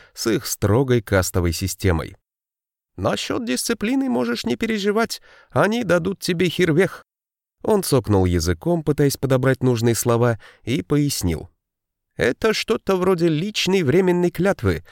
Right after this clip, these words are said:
делающей давшего ее практически рабом того человека, которому он поклялся. Нарушивший хирвех сразу же становится бескастовым неприкасаемым».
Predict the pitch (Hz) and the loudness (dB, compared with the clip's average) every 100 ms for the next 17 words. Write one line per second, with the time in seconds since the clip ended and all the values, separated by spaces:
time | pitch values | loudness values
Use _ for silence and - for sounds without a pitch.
0 | - - - 117 202 160 131 - 131 92 | -20 -12 -2 0 2 2 2 0 -2 0
1 | 95 117 - 101 98 90 90 196 170 - | 2 2 0 2 2 2 0 -4 -4 -6
2 | - - - 175 - 151 120 123 131 101 | -6 -8 -4 -4 0 2 2 2 2 2
3 | 82 92 87 - 92 90 185 - 82 - | 2 0 0 0 0 2 0 0 -2 -2
4 | - - - 165 254 220 202 170 156 147 | -14 -8 -4 0 2 4 2 2 0 0
5 | 147 120 87 80 - - - _ _ _ | 0 2 2 0 -6 -6 -12 _ _ _
6 | _ _ - 107 123 247 - 117 - 95 | _ _ 0 2 2 0 -2 -2 0 0
7 | 110 98 92 85 - - _ _ - 131 | 2 2 2 0 -4 -20 _ _ -2 0
8 | 226 202 202 190 - 143 139 185 175 - | 0 0 2 0 0 2 2 2 -2 0
9 | 160 120 123 - - 175 - 160 165 156 | 0 0 -2 -2 -2 -2 0 0 2 2
10 | 110 151 165 160 151 190 170 98 82 - | 2 0 0 -2 0 2 2 2 -2 -8